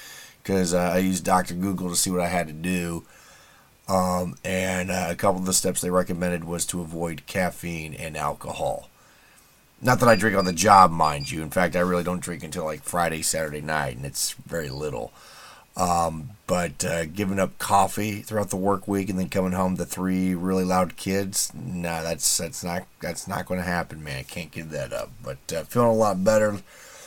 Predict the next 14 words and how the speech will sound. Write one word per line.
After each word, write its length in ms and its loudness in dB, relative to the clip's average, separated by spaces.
and 260 4
looking 200 -2
forward 240 2
to 60 0
the 60 0
weekend 460 0
that 140 -2
is 100 -6
upon 460 -6
me. 80 -14
Speaking 360 -8
of 140 -10
kids, 720 -4
um, 460 2